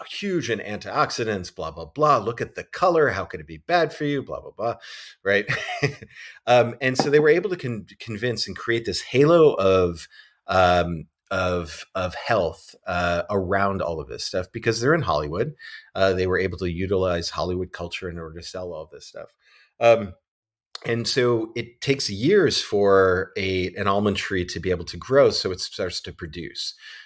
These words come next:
Um, but once it starts to produce, it becomes a huge high value commodity product.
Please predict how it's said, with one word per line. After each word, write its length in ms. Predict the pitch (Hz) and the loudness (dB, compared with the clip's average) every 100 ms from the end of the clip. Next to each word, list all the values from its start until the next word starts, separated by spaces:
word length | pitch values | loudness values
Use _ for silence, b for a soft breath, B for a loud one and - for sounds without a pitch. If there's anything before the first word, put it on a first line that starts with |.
| B - | B 0
Um, 380 | 98 95 87 71 | 2 2 -2 -2
but 120 | 101 | -2
once 420 | 92 92 143 - | 0 0 0 0
it 60 | 127 | -4
starts 320 | - 104 - | 0 0 0
to 100 | 90 | -8
produce, 520 | - 87 82 123 - | -8 -8 -2 -2 -2
it 80 | 78 | -6
becomes 260 | - 92 80 | -4 -2 -2
a 40 | |
huge 600 | 78 - 120 120 104 87 | -8 -2 2 4 2 -2
high 240 | - 92 | -2 -2
value 400 | 87 82 82 78 | 0 0 -2 -4
commodity 540 | 76 87 78 80 80 80 | -8 -6 -6 -4 -8 -12
product. 760 | - - 58 - 50 - - | -6 -4 -4 -8 -14 -12 -12